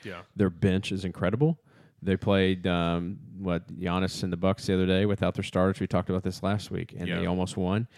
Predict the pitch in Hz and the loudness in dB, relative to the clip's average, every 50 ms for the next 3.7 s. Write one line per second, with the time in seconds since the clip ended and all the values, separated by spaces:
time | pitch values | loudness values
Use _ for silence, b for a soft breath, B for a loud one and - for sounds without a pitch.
0 | B B B B B B B - - 104 98 92 92 90 90 90 90 90 92 92 | B B B B B B B -2 2 4 4 6 4 4 2 2 0 -2 -2 0
1 | - 101 95 107 101 - - 92 87 95 92 90 92 - - 104 107 110 95 98 | 0 2 2 2 0 0 0 0 0 2 2 2 2 0 0 -2 -2 -2 -4 -6
2 | - _ _ - - 92 92 92 90 90 92 104 107 - - 110 - - - 101 | -10 _ _ -4 2 4 4 4 4 2 0 0 -2 -4 -8 -12 -14 -8 -2 0
3 | 107 107 113 107 101 101 104 92 90 90 92 95 - - | 2 2 4 2 2 2 2 2 0 0 -2 -4 -8 -14